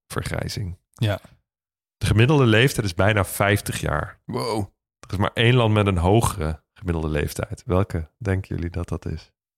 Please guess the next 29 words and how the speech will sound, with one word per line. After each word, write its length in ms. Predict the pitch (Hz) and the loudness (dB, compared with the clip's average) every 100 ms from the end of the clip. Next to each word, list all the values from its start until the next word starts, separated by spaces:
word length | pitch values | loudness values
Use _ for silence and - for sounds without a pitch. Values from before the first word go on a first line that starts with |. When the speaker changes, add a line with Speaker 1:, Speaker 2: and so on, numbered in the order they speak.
| _ _ _ _ _ _ _ _ _ _ | _ _ _ _ _ _ _ _ _ _
Speaker 3:
Ehm, 500 | 113 95 92 90 90 | -2 0 0 -2 -2
Speaker 1:
Allebei 240 | 95 90 98 | 2 2 2
één 140 | 95 | 0
keer 140 | 87 | 0
raden. 340 | 80 76 76 80 | -2 -2 -4 -8
Speaker 2:
Vaticaanstad. 800 | - 127 127 131 117 - 92 92 - - | -2 0 2 2 2 0 -4 -6 -10 -6
Speaker 1:
Nee. 300 | 82 71 - _ | -4 -4 -8 _
Speaker 3:
Italië. 480 | - 95 87 95 101 - _ | -6 -2 -2 -2 -8 -12 _
Speaker 1:
<laughs> 120 | - 123 | -4 2
Nee, 360 | 98 90 80 - - - | 2 2 -2 -8 -12 -12
Monaco. 640 | - 92 98 98 - 76 - _ - 98 170 - | 0 2 2 0 -4 -10 -12 _ -2 2 2 4
Speaker 3:
Oh, 200 | 185 - - - - | 2 0 -8 -14 -12
staat 200 | - 92 | -6 -2
er 100 | 95 | 2
wel 100 | 107 | 2
echt 80 | 120 | 4
bij. 220 | 131 92 | 2 2
Speaker 1:
Ja. 180 | 101 82 87 - | 0 0 -4 -8
Speaker 3:
Geografisch. 460 | - - 95 80 110 107 | -10 -4 -2 0 2 2
Speaker 1:
Ehm, 200 | 107 107 - _ _ | 2 0 -6 _ _
vergrijzing 480 | - 110 131 156 147 | -6 2 4 4 4
is 120 | 139 | 2
natuurlijk 300 | 139 147 139 | 0 0 -2
vervelend 440 | 117 107 120 139 - | 0 2 4 2 2
voor 120 | 110 | 0
je 60 | |
economische 480 | 104 104 92 82 - | 0 0 0 0 -2
ontwikkeling, 580 | 82 82 131 147 147 139 | -2 0 0 2 2 2
want 360 | 85 76 - | 0 -2 -8